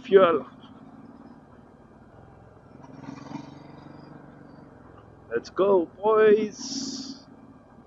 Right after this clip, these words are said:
ಆಹಾ. ಬೆಳಗ್ಗೆ ಓಡ್ಸೋದ್ರಲ್ಲೇ ಮಜಾ ಇದೆ ಗುರು. Morning rides after a long time. ನಾವು ಇದ್ರ ಸೈಡ್ ಹೋಗಿಲ್ಲ actually,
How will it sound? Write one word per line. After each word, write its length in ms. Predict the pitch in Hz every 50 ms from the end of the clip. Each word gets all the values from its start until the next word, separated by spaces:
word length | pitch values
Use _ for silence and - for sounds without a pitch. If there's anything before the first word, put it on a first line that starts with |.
| - - - - - - - - - - - - - - - - - - - - - - - - 143 135
ಆಹಾ. 240 | 120 - - - - - - - - - - - - - - - - - - - - - - - - - - - - - - - - -
ಬೆಳಗ್ಗೆ 280 | 120 123 123 131 131 131 127 139
ಓಡ್ಸೋದ್ರಲ್ಲೇ 580 | - - - - 170 160 156 156 151 147 156 160 139 113
ಮಜಾ 180 | 104 110 - 131 135 135
ಇದೆ 120 | 120 117 107 98
ಗುರು. 120 | - - - - - - - - - - - - - - - - - - - - - - - - - - - - - - - - - - - - - - - - - - - - - - - - - -
Morning 360 | 104 113 117 123 127 127 123 117 110 117
rides 340 | 113 117 120 117 - - - - - - - - - -
after 220 | - - - 135 123 123
a 20 | 127 120 123
long 200 | 123 127 151 151 156 151 - -
time. 260 | 147 139 143 143 143 139 - - - -
ನಾವು 220 | 110 104 - - 117 - - - - - - - - - - - - - - _ _ _ _ _ _ - 131
ಇದ್ರ 160 | 127 - 170 180 -
ಸೈಡ್ 200 | - 196 175 123 120
ಹೋಗಿಲ್ಲ 280 | 139 147 156 135 120 110 110
actually, 380 | 110 - - - 120 107 110